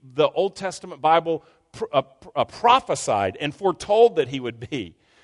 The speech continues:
So Jesus coming back to life is like an exclamation point of God saying, "Jesus is true, his message is true,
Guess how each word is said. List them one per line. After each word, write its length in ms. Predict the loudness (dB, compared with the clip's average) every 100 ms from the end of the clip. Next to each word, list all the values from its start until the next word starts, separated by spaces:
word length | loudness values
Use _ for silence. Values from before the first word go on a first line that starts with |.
| -14
So 160 | -10
Jesus 480 | -10 -8 -8 -8 -8
coming 300 | -8 -10 -4
back 260 | 0 0 -2
to 100 | -4
life 460 | 2 2 2 -2 _ _ _ _ -10
is 160 | -4
like 180 | -2 -2
an 120 | -2 -2
exclamation 800 | -4 -4 -8 -2 0 -2 -6 -16
point 380 | -14 -12 -14 -14
of 140 | -8
God 260 | 0 2 2
saying, 420 | -2 -4 -2 -6 _ _ _ _ _
"Jesus 600 | -12 -8 -6 -6 -8 -10
is 220 | -10 -12
true, 460 | -12 -6 -4 -4 -10 _ -2
his 260 | -2 0
message 460 | 0 0 0 -10 -10
is 180 | -10 -10
true, 400 | -6 -4 -4